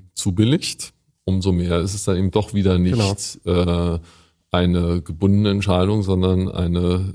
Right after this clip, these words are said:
Speaker 1: echte Entscheidung. Ja.
Speaker 2: Was wir in Ausschreibungen auch schon erlebt haben, ist, dass, dass die Ausschreibende sehr transparent,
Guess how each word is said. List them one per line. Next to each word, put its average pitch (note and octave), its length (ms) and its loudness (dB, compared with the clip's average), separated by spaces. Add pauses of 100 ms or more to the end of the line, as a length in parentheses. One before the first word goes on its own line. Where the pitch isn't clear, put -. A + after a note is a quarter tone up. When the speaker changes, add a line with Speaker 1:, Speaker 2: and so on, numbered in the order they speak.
(580)
Speaker 1:
echte - 320 0
Entscheidung. - 560 -10 (580)
Ja. - 60 -20 (400)
Speaker 2:
Was A2 220 0
wir C3+ 80 6
in A#2 100 4
Ausschreibungen A2+ 520 4
auch F2+ 140 2
schon D#3 160 2
erlebt B2+ 400 2
haben, A#2 440 4
ist, - 360 -4
dass, - 320 -2 (540)
dass - 300 -4 (300)
die C3 300 -10
Ausschreibende A2+ 500 -2
sehr A2+ 140 2
transparent, B2 840 2